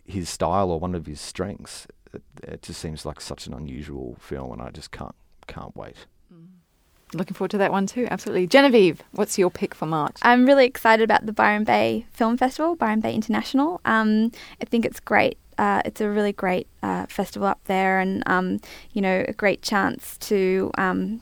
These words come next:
Speaker 3: go and see some fantastic work. It's Australia's largest,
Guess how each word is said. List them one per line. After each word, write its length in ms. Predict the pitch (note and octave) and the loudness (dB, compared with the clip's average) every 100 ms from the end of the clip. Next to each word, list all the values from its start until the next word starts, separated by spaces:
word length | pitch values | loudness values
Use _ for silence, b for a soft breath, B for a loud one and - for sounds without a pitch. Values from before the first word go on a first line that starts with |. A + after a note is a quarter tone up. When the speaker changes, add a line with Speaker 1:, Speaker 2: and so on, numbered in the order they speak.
| - | -4
Speaker 3:
go 180 | A3 G3 | 0 0
and 160 | F#3+ G3 | 0 0
see 140 | G#3 | -2
some 260 | G3+ G3+ G3 | 0 -4 -2
fantastic 560 | - G3+ G#3 - A3 | -2 -2 -4 -4 -4
work. 460 | G#3 G#3+ A#3+ - - | 2 6 4 2 -10
It's 340 | - - - | -10 -10 -10
Australia's 500 | - - G3 G3+ G3 | -6 0 2 4 2
largest, 720 | G#3 G#3 A3+ A#3 B3 - - | 4 6 6 6 4 4 -16